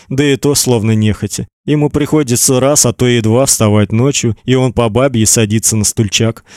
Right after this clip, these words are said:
Крайняя плоть вся в сонных складках, и не знаешь, в какую сторону потечёт.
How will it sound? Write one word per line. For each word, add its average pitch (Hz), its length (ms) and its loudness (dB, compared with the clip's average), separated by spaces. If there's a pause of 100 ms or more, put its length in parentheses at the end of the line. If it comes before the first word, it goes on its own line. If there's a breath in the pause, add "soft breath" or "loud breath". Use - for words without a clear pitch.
(100)
Крайняя 160 440 2
плоть 131 300 0
вся 180 260 0
в - 40 -6
сонных 113 380 0
складках, 139 560 0
и 117 40 2
не 117 120 2
знаешь, 127 320 0
в - 80 -8
какую 107 320 0
сторону 101 420 0
потечёт. 107 680 -4